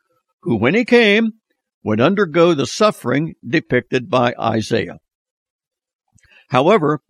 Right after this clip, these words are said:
that was never interpreted by them to mean Jesus of Nazareth when he arrived on the scene, despite the fact he fulfilled perfectly the description given in the chapter.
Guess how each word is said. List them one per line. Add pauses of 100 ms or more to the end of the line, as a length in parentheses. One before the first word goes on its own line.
that
was
never
interpreted
by
them
to
mean
Jesus
of
Nazareth
when
he
arrived
on
the
scene, (680)
despite
the
fact
he
fulfilled
perfectly
the
description
given
in
the
chapter.